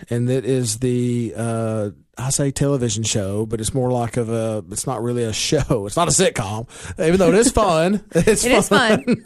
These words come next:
Speaker 2: It is
Speaker 1: Uh,
Speaker 2: fun.
Speaker 1: but it's a, uh, it's not even a documentary. It's just a program on W C T E,
Speaker 2: Yes.
Speaker 1: uh, slash P B S that you are being, how long have you been part of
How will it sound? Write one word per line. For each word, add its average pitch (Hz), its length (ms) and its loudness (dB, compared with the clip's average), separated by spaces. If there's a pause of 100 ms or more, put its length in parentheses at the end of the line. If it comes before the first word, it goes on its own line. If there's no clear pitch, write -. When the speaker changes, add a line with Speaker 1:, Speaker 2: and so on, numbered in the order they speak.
Speaker 2:
It 135 140 0
is 262 80 2
Speaker 1:
Uh, 165 200 6 (120)
Speaker 2:
fun. 147 80 0
Speaker 1:
but 151 120 2
it's 160 200 2
a, 165 80 4
uh, 143 380 -2
it's 139 120 -2
not 156 140 2
even 160 180 2
a 147 40 2
documentary. 143 600 2
It's 127 140 -2
just 143 240 0
a 127 300 2 (140)
program 151 680 0 (380)
on 139 180 0
W 135 180 2
C 147 180 0
T 190 120 0
E, 139 420 0
Speaker 2:
Yes. - 440 -8
Speaker 1:
uh, 123 320 -4
slash 127 300 -2
P 147 120 0
B 160 120 0
S 123 260 -4 (720)
that 135 320 2
you 156 380 4
are 147 120 2
being, 135 240 -2
how 170 200 0
long 208 100 2
have 190 80 -2
you 196 60 -2
been 185 160 2
part 185 220 0
of 180 320 -4